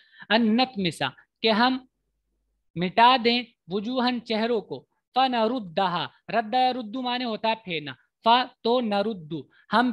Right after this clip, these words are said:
फेर दें, हा उनको, आला अदबारिहा, उनके पीछे की तरफ, यानी घुमा दें उनको, दुबुरुन जमा अदबार,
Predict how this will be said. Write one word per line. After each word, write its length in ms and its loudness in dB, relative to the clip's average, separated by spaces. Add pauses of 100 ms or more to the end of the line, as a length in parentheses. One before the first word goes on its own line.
(100)
फेर 300 2
दें, 220 4
हा 260 4
उनको, 440 -6
आला 500 0
अदबारिहा, 640 -2 (340)
उनके 220 -6
पीछे 440 -4
की 160 -4
तरफ, 280 -4 (380)
यानी 140 -2
घुमा 400 2
दें 120 -2
उनको, 380 -8 (400)
दुबुरुन 540 0
जमा 240 4
अदबार, 400 0